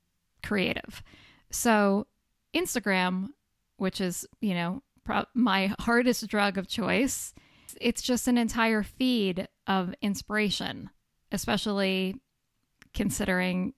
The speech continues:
you know, who I am and, and who I follow. I follow so many great creative people who are constantly coming up with new ideas and trying new things.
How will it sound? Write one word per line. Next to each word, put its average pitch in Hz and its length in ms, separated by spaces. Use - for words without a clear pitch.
you 180 120
know, 170 80
who 185 140
I 202 120
am 226 240
and, 208 200
and 190 140
who 190 180
I 175 160
follow. 214 380
I 185 240
follow 190 300
so 214 260
many 214 480
great 208 340
creative 208 460
people 233 380
who 190 260
are 185 260
constantly 196 500
coming 185 320
up 185 160
with 185 140
new 175 160
ideas 262 420
and 196 120
trying 175 340
new 175 140
things. 202 520